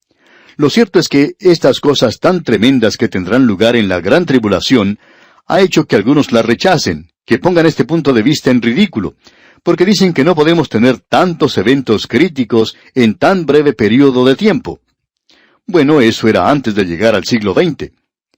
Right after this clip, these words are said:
Cierta revista noticiosa muy destacada analizó los diez años que comenzaron con el año mil novecientos sesenta e hizo una lista de los eventos críticos que tuvieron lugar en ese breve periodo de tiempo.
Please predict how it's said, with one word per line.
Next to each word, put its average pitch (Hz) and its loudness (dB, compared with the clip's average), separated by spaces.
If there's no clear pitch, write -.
Cierta 170 -2
revista 120 0
noticiosa 101 0
muy 101 2
destacada 98 -2
analizó 131 0
los 120 2
diez 127 0
años 131 2
que 110 -2
comenzaron 104 0
con 101 -6
el 87 -4
año 101 0
mil 113 2
novecientos 101 0
sesenta 107 0
e 113 0
hizo 160 0
una 143 2
lista 131 0
de 117 2
los 107 0
eventos 107 0
críticos 123 -2
que - -6
tuvieron 95 0
lugar 104 0
en 95 -2
ese 107 -2
breve 107 0
periodo 104 -2
de 107 -2
tiempo. 139 -2